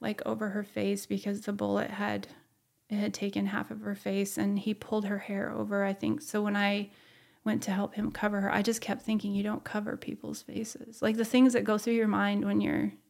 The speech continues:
in the middle of something like that are just kind of random, but I just remember thinking, "You don't cover people's faces." You just don't,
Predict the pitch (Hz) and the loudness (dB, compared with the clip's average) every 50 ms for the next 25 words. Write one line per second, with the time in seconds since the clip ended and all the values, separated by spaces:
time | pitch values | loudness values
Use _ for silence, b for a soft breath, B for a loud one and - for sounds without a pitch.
0 | _ - - 220 208 208 202 208 202 208 208 208 202 - 202 190 - 196 196 202 | _ -4 0 2 2 4 4 4 4 2 2 0 0 -2 -2 -2 0 0 0 2
1 | 202 190 190 - - 202 202 196 196 214 208 - - - - 208 196 196 202 202 | 0 0 0 -2 -4 -2 -2 -4 -4 -4 -6 -8 -8 -8 -4 -4 -2 -4 -4 -6
2 | - - _ _ _ _ _ - 208 208 208 208 202 196 - 107 107 208 208 - | -12 -16 _ _ _ _ _ -4 -2 0 0 0 0 0 0 0 0 0 0 -2
3 | - - - - b b b b b b b b b b b b b b b _ | -2 -4 -6 -10 b b b b b b b b b b b b b b b _
4 | _ _ _ _ _ _ _ _ _ - 226 226 220 208 214 202 - 226 220 220 | _ _ _ _ _ _ _ _ _ 4 6 6 6 4 2 2 2 4 4 4
5 | 214 208 196 202 214 208 196 202 196 196 202 208 - - - - 202 202 214 - | 4 2 0 2 2 2 2 4 2 2 2 2 0 -2 -2 -2 0 0 0 -2
6 | 208 - - - - - - - - - - - - - - - - - - - | -4 -4 -10 -10 -8 -8 -8 -8 -6 -6 -6 -6 -6 -6 -6 -6 -6 -6 -4 -4
7 | 107 113 214 - - - - | -4 -4 -4 -4 -4 -6 -6